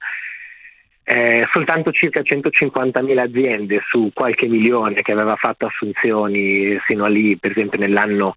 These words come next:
corrente, prima che noi decidessimo di varare questo progetto, lo aveva fatto online. Quindi avevamo, come dire, un'alternativa, aspettare che la realtà italiana, che è molto complessa, fatta di tante aziende piccole e medie che magari non hanno internamente le competenze per gestire uno strumento digitale,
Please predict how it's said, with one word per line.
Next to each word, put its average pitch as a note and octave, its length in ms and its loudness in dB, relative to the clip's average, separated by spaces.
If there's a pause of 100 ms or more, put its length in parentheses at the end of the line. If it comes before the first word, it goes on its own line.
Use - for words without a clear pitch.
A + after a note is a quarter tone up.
(140)
corrente, D#3+ 480 0
prima G#2+ 240 2
che G#2 100 -2
noi G2+ 140 -4
decidessimo G2+ 560 -6
di G#2+ 100 -2
varare A2 280 -4
questo A#2 260 -4
progetto, A#2 640 -2 (260)
lo D3+ 80 0
aveva A#2 240 2
fatto A2 300 -4
online. F#2 440 -4 (400)
Quindi G#2+ 240 -4
avevamo, A2+ 380 0
come C3+ 180 0
dire, G#2+ 300 0 (220)
un'alternativa, A#2+ 640 0
aspettare D#3 680 0
che A#2 640 0
la A#2+ 100 4
realtà B2 320 2
italiana, A#2 640 0
che G#2 100 -4
è F#2+ 40 -4
molto A2+ 280 -2
complessa, B2 720 -2 (260)
fatta - 300 -4
di A2 180 0
tante C#3 340 2
aziende C3 360 0
piccole C3 400 0
e A2+ 60 0
medie D#3 420 0 (400)
che A#2 60 -4
magari B2+ 320 0
non A2+ 160 0
hanno B2 220 0
internamente G#2 580 -4
le G#2 80 -6
competenze A2 580 -2
per G2+ 160 -4
gestire A2 360 -4
uno A2+ 120 -4
strumento A2+ 420 -2
digitale, B2 720 0